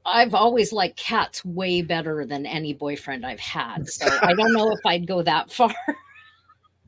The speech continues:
Um, I, I don't have a definitive answer for that. I have heard,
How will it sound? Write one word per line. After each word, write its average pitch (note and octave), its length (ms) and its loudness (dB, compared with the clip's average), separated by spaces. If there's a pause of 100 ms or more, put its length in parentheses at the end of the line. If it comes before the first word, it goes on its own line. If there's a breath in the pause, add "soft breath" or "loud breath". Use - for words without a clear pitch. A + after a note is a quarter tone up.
(1300 loud breath)
Um, A#3 460 2 (440)
I, F3 100 -2 (680)
I C#4+ 380 6
don't B3+ 280 0
have A#3+ 200 -2
a A3+ 80 0
definitive F#3+ 600 -6
answer D#3 460 -10
for C#3+ 200 -10
that. A2 300 -12 (140)
I E3 340 -2
have F#3+ 180 -4
heard, E3+ 520 -2